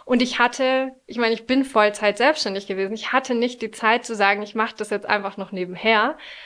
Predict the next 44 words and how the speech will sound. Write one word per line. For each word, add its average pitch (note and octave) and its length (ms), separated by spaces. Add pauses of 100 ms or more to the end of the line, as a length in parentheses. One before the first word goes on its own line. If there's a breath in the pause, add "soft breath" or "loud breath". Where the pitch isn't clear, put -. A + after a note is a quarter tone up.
(220 loud breath)
Und A#3 180
dann C4+ 260
lag C4 200
ich C4 100
mit A3+ 120
meiner G#3+ 240
Tochter A#3 640 (240)
im A3+ 360
Wochenbett G3 880 (360)
und A3+ 200
die A3 80
ist, A3 360
ähm, G3+ 540
im G#3+ 80
September A3 760
zweitausendzwanzig G3+ 840
auf G3 80
die G3+ 140
Welt B3+ 180
gekommen. G#3+ 320
Ich G#3 140
hatte G3+ 160
dann F#3+ 180
so G#3 220 (320 loud breath)
bis A3 300
Dezember, G#3 480
Januar G3+ 460
mir G3 140
komplett G#3+ 580
freigenommen G3+ 580
und G3 60
ich G3+ 160
lag G#3 360
da A3 160
und G#3 80
du F3+ 60
bist G3+ 200
ja F#3+ 60
dann F#3 160
auch F#3 160
nachts A3 440
wach G#3+ 260
und G#3 180
so. G3+ 160